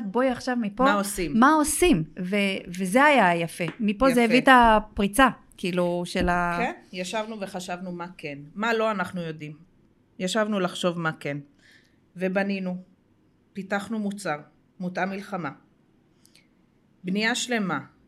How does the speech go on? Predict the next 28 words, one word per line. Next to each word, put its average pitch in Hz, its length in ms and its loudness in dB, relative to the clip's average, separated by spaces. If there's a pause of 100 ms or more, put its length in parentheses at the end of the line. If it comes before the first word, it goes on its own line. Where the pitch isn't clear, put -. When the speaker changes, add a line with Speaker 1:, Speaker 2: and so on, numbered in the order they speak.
(140)
Speaker 2:
תמחור, 196 680 -2 (420)
אה, 180 60 -6 (280)
דרכי 202 340 -2
השיווק, 190 680 -4 (160)
הגדרנו 190 540 -2
מטרות, 185 680 -6 (140)
הגדרנו 175 460 -6
יעדים, 165 520 -8 (400)
לאיזה 175 400 -2
מחזור 185 440 -8
רוצים 202 320 -8
להגיע, 190 420 -6
לאיזה 175 380 -6
רווח, 208 600 -4 (680)
אה, 170 60 -10 (320)
מי 202 240 0
עושה 202 300 -4
מה 190 200 -2
בת-, 180 260 -6
בתהליך 180 640 -4
של 180 160 -6
השבוע 175 420 -4
הקרוב, 185 680 -4 (360)
עם 196 240 0
לוח 202 240 0
זמנים 180 400 -4
מוגדר, 180 480 2 (840)
עם 165 380 -8